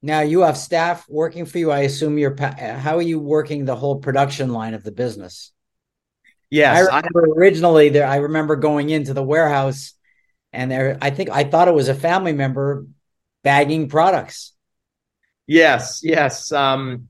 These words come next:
Speaker 2: I have a great team of people that work with me, and I have about twelve employees now. Um, and yes, the majority, almost all of what we do is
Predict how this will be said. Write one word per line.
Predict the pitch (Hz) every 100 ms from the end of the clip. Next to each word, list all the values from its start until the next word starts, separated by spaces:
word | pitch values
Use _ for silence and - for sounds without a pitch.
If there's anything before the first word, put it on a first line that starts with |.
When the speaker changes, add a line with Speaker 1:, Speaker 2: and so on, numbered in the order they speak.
| -
Speaker 2:
I | 151
have | 165
a |
great | 131 139 160 175
team | 180 156
of | -
people | 151 143 143 131 127 127
that | 131 123 120
work | 117 127 123 123 160
with | 127 120
me, | 123 117 117 117 - _ _ _
and | - 127 123 120 120 117
I | 120
have | 147 135
about | 123 120 -
twelve | 156 147
employees | 156 151 147 127 123 120 131
now. | 120 120 117 117 113 _ _ _ _
Um, | 123 113 110 107 107 110 _ _ _ _
and | - 123 120 120
yes, | 135 120 -
the | -
majority, | 123 120 135 135 139 135 135 117 101 _ -
almost | 165 151 -
all | 151 156
of | 160
what | 151
we | 143
do | 131 135 131
is | 123 113 110